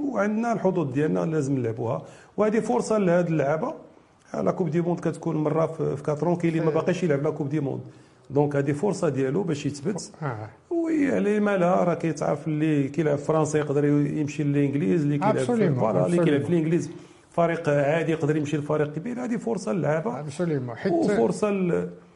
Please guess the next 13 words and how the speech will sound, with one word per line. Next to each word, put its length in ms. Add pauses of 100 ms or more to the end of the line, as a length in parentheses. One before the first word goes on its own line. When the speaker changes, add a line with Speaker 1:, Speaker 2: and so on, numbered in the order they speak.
(220)
Speaker 2:
حتى 120
الجروب 380
فاش 160
تحنا 280
عاد 140
جديد 320
زعما 640
لا 140
بلجيكا 480
ولا 240
كرواتيا، 480
سي 120
با 360